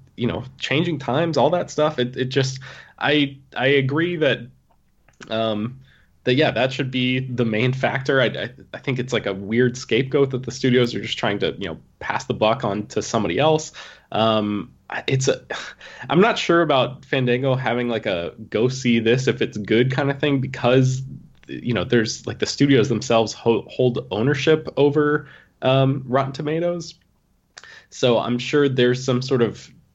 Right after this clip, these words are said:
talk back and forth between them and Fandango, which owns a lot of Rotten Tomatoes. So I, I'm not sure. Maybe the, maybe the reason that that kind of page that you're looking for isn't on Fandango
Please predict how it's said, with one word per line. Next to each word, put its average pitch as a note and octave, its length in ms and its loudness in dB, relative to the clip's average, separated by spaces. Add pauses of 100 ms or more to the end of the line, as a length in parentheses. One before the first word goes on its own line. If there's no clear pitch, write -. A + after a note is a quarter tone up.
talk - 600 -2
back B2+ 440 -4
and B2+ 120 0
forth C3+ 320 2
between B2 440 0
them A#2+ 260 2
and B2+ 260 0
Fandango, C3 680 2
which G#2 200 0
owns A#2+ 260 -2
a C3 60 4
lot C3+ 180 4
of C3+ 80 0
Rotten A#2+ 140 -4
Tomatoes. B2+ 280 -4
So C3+ 200 4 (240)
I, B2+ 240 2
I'm D3 100 4
not C#3+ 180 2
sure. A2 160 2
Maybe B2 260 0
the, A#2+ 320 2
maybe C3+ 240 0
the B2 140 0
reason B2+ 360 0
that G#2+ 240 -6
that A2 260 0
kind A2+ 280 -2
of G2 200 -2
page A#2+ 380 -2
that G#2 100 -2
you're G#2 180 -2
looking A2 300 -6
for G2 320 0
isn't A#2+ 320 2
on G#2 200 0
Fandango G2+ 600 2